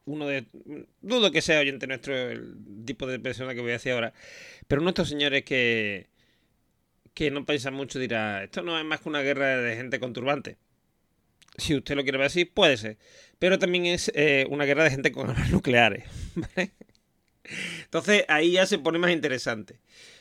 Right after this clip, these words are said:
Cuando uno se fija en lo importante y no en lo que alguien lleve o no puesto. Eh, <laughs> y, y lo curioso de esto es que, sí, he escuchado en algunos sitios hablar de ello, pero parece que está, que es algo que está ahí como,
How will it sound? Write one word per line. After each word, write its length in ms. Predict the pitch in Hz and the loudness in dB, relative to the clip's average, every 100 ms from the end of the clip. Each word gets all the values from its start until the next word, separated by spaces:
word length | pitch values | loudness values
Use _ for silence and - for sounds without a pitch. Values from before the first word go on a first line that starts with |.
| _ | _
Cuando 240 | - 143 143 | -8 -4 -4
uno 140 | 156 | -4
se 100 | 156 | -4
fija 160 | 143 156 | 0 2
en 60 | |
lo 60 | 151 | 2
importante 480 | 143 127 147 143 151 | 0 2 2 2 0
y 40 | |
no 140 | 135 | 0
en 140 | 131 131 | 0 -2
lo 100 | 127 | 0
que 500 | 123 120 120 117 117 | 2 4 4 2 2
alguien 220 | 120 123 | 0 -2
lleve 180 | 120 120 | -4 -4
o 60 | 120 | -6
no 120 | 113 | -8
puesto. 320 | 101 101 95 _ - _ _ _ _ | -12 -16 -20 _ -20 _ _ _ _
Eh, 600 | 139 143 143 139 135 131 - - - - - - | 0 2 4 4 2 -2 -8 -12 -16 -18 -20 -16
<laughs> 1120 | - - 110 _ _ - - _ _ _ _ - | -16 -16 -20 _ _ -20 -20 _ _ _ _ 0
y, 800 | 160 170 156 156 151 147 143 139 | 6 6 6 6 4 4 2 0
y 100 | 147 | -2
lo 140 | 147 | -2
curioso 420 | 151 180 214 - | 0 0 -2 -4
de 100 | - | -4
esto 220 | 101 196 | -4 -4
es 80 | 95 | -6
que, 880 | - 185 175 147 135 123 117 - - _ _ _ _ _ - - _ _ _ _ _ _ | -4 -2 0 0 -2 -4 -6 -10 -16 _ _ _ _ _ -20 -20 _ _ _ _ _ _
sí, 420 | - 180 165 104 95 85 67 - _ _ _ _ _ _ - | -4 0 2 0 -10 -20 -20 -20 _ _ _ _ _ _ -8
he 60 | |
escuchado 320 | 117 170 180 | -6 -4 -2
en 20 | 160 | 0
algunos 220 | 156 156 | -2 -6
sitios 200 | 151 147 | -4 -4
hablar 160 | 143 | -2
de 60 | 156 | -2
ello, 140 | 180 | -2
pero 140 | 165 139 | -2 -2
parece 320 | 127 127 185 | -2 -4 -4
que 60 | 165 | -4
está, 220 | 165 147 | -4 -4
que 80 | 147 | -4
es 60 | |
algo 180 | 147 160 | -4 -4
que 60 | 147 | -6
está 140 | 143 | -2
ahí 120 | 127 | -2
como, 520 | 113 147 127 113 104 | -4 -8 -8 -10 -14